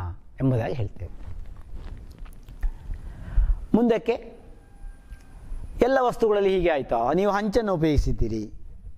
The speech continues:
ಬಟ್ಟೆಯನ್ನು ಉಪಯೋಗಿಸಿದ್ರಿ, ಕಾರ್ಡ್ಬೋರ್ಡನ್ನು ಉಪಯೋಗಿಸಿದ್ರಿ, ಬೆಳಕನ್ನು ಹಾಯಿಸಿ ನೀವು ನೋಡ್ತಾ ಇದ್ದೀರಿ, ಬೆಳಕು,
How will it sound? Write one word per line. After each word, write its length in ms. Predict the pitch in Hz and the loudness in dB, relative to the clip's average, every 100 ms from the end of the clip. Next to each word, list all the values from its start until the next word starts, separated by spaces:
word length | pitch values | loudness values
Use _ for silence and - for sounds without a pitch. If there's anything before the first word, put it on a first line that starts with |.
| - - - - - - - - - - 147 | -14 -16 -16 -16 -14 -14 -16 -16 -12 2 4
ಬಟ್ಟೆಯನ್ನು 500 | 185 - 226 208 185 | 4 4 4 4 2
ಉಪಯೋಗಿಸಿದ್ರಿ, 760 | 151 135 120 123 117 117 - - - - - - - | 2 2 2 0 0 -2 -4 -18 -20 -20 -18 -10 0
ಕಾರ್ಡ್ಬೋರ್ಡನ್ನು 720 | 180 185 220 220 202 180 185 | 2 4 2 4 4 4 2
ಉಪಯೋಗಿಸಿದ್ರಿ, 640 | 143 139 127 127 117 113 - - - - - - - - - - - - - - - - - - - - - 160 | 2 2 2 -2 -4 -6 -12 -20 -20 -20 -20 -14 -14 -14 -16 -18 -20 -20 -20 -20 -14 -12 -12 -12 -14 -12 2 4
ಬೆಳಕನ್ನು 540 | 247 262 247 233 196 | 6 4 4 4 2
ಹಾಯಿಸಿ 360 | 190 180 175 226 | 2 2 4 4
ನೀವು 220 | 214 202 | 4 4
ನೋಡ್ತಾ 380 | 190 190 175 185 | 4 2 4 4
ಇದ್ದೀರಿ, 300 | 165 160 165 | 4 4 4
ಬೆಳಕು, 640 | 151 170 175 185 147 | 4 2 2 2 2